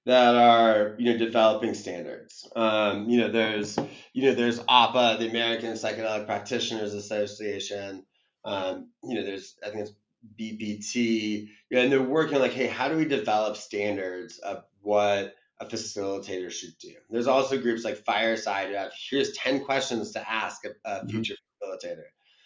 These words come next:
Speaker 1: Um, you know, like, like, talk to them about touch, talk to them about the substances, talk to them about dosing. And <clears throat> it's, you know,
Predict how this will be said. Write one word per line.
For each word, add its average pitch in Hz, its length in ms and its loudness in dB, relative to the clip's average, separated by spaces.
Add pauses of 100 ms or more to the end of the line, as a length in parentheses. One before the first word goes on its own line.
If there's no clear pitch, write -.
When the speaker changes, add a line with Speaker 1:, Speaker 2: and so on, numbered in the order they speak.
(240)
Speaker 1:
Um, 107 260 0
you 101 80 0
know, 95 140 -2
like, 98 160 -4
like, 104 340 -6
talk 117 280 -4
to 120 180 -2
them 98 160 -2
about 87 320 -8
touch, - 440 -16
talk 127 220 -2
to - 60 -14
them 127 140 -2
about 101 220 -4
the 104 60 -12
substances, 82 640 -14
talk 117 300 -6
to 120 80 -8
them 104 80 -4
about 90 300 -8
dosing. - 440 -18 (560)
And 139 560 6
<clears throat> - 20 -18
it's, 170 520 -2 (400)
you - 100 -6
know, 139 260 4